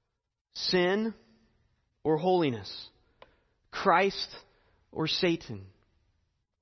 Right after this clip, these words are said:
There's no third choice. And with regard to your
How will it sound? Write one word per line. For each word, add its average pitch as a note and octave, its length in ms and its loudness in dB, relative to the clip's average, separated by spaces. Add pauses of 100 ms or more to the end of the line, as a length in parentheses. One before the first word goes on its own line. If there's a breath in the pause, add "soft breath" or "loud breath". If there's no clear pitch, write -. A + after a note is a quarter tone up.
(220)
There's A#2+ 180 -2
no E3+ 180 4
third F#3 260 0
choice. C#3 400 -6 (1400)
And D3+ 160 0
with F#3 160 2
regard F3+ 560 4
to F#3 120 -8
your E3 300 0